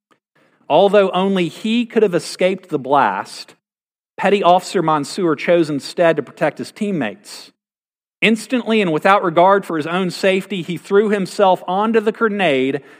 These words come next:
to absorb the force of the explosion with his body, saving the lives of his two teammates. There is a reason why I can't hear that full citation read on YouTube without being deeply touched.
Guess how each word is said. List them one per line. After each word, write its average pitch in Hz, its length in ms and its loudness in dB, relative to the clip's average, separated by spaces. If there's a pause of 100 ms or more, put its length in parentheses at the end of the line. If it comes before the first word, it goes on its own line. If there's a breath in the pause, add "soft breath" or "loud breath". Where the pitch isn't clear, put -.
(120 loud breath)
to 180 160 0
absorb 175 500 2
the 160 100 -2
force 202 440 0
of 160 100 -2
the 151 120 0
explosion 190 640 0
with 135 160 -4
his 196 180 0
body, 110 540 0 (340 soft breath)
saving 190 600 0
the 139 100 2
lives 147 600 2
of 131 120 -8
his 107 180 -8
two 123 220 -6
teammates. 98 840 -14 (1600 soft breath)
There 226 180 2
is 185 100 0
a 156 80 0
reason 139 720 -2
why 120 400 0
I 139 200 2
can't 147 400 -6
hear 139 320 0
that 127 200 0
full 147 320 -2
citation 135 720 -2
read 123 400 0
on 117 220 -6
YouTube 123 440 -4
without 123 340 -4
being 117 180 -6
deeply 110 340 -10
touched. - 560 -18